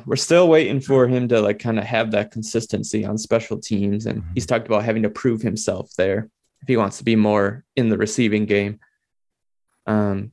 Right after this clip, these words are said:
Speaker 1: but yeah, we'd like to see more out of him there. Mason Crosby, who we were worried about, you know,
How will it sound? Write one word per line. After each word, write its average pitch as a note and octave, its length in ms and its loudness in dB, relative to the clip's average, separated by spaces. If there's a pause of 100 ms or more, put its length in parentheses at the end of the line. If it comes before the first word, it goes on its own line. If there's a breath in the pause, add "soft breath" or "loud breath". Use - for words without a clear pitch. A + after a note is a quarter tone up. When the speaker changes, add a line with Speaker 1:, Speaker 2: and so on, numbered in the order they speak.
(120)
Speaker 1:
but A#2+ 320 4
yeah, D#3+ 220 6
we'd A2 120 2
like C3 200 2
to C3+ 60 0
see B2+ 640 2
more B2+ 220 2
out A#2 180 2
of B2 60 -4
him A#2+ 160 -4
there. A2+ 460 2 (520)
Mason B2+ 280 0
Crosby, B2+ 560 2
who C3 160 6
we A#2+ 160 4
were A2 180 4
worried A#2 320 4
about, A2 520 2
you A#2 200 -6
know, G2+ 260 -4